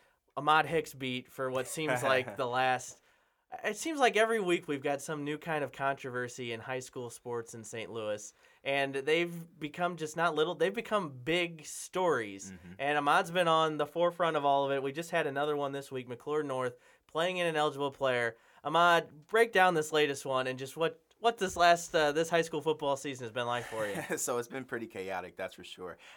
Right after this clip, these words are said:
Speaker 2: I think this last one was not as bad as Cardinal Ritter. Cardinal Ritter, they were blamed, they were obvious. They tried to manipulate the system and they got caught. Uh, this one, I, I believe it was just an error. They had a player who thought the paperwork had cleared. It didn't clear.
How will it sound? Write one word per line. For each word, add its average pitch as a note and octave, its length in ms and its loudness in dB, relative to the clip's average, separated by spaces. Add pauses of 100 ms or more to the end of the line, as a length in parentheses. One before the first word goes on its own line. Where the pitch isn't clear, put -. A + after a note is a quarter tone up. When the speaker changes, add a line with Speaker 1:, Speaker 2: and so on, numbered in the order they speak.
Speaker 2:
I A#2 80 0
think F3 200 -4
this F3 160 -6
last C#3+ 240 2
one C3+ 180 -6
was A2+ 140 -6
not A2 200 -2
as A2+ 80 -16
bad G#2 240 -4
as - 80 -16
Cardinal G#2 280 -4
Ritter. F2 300 -12
Cardinal G2+ 300 -8
Ritter, F#2+ 400 -10
they F2+ 100 -8
were E2+ 80 -10
blamed, F#2+ 420 -16
they F2 120 -14
were F2 100 -10
obvious. D#2+ 400 -10
They F2+ 160 -14
tried F2 360 -6
to E2+ 180 -14 (240)
manipulate F#2+ 580 -12
the F2+ 80 -18
system F2+ 400 -14
and E2+ 100 -16
they E2+ 120 -12
got E2 240 -8
caught. E2 280 -6 (360)
Uh, G2+ 300 0
this E3+ 220 -2
one, D#3 160 -4
I, B2+ 180 2
I A#2+ 80 0
believe C#3 500 -8
it A#2 80 -6
was A#2+ 180 -10
just A2+ 320 -10
an A2 140 -8
error. A#2+ 320 -2
They G2+ 260 -8
had G#2 240 -2
a A#2 40 -6
player A2+ 360 -6
who B2+ 160 -10
thought A2 300 -4
the A#2 60 -14
paperwork A2+ 600 -10
had G#2+ 180 -12
cleared. G#2+ 440 -12
It F2+ 160 -16
didn't G#2+ 280 -12
clear. G#2+ 380 -10